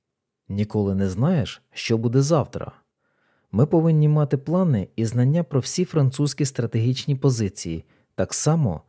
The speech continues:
як і про німецькі. Сподіваюся, вони в нас є. Хоча й сумніваюся.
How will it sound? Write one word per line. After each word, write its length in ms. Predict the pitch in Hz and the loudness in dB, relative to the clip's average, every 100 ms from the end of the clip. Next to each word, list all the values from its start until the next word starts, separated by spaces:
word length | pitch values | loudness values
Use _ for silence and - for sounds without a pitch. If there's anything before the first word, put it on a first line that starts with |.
| _ - | _ -2
як 240 | 113 147 | -2 0
і 40 | |
про 160 | 170 175 | -2 0
німецькі. 760 | 175 170 110 82 - - 90 - _ _ _ _ _ _ | 2 4 2 0 -10 -14 -18 -20 _ _ _ _ _ _
Сподіваюся, 1000 | - - 107 107 117 180 139 - 98 90 | -8 -2 -2 -2 0 0 0 0 -4 -4
вони 300 | 101 147 170 | -2 0 2
в 40 | |
нас 280 | 170 156 - | 0 0 -2
є. 340 | 98 82 - - _ _ _ _ _ _ | -4 -6 -8 -16 _ _ _ _ _ _
Хоча 380 | - 107 - | -6 -4 0
й 200 | 147 143 - | 0 0 -4
сумніваюся. 1040 | - 185 165 120 90 73 - - - 90 | -4 0 2 2 0 -2 -6 -8 -10 -14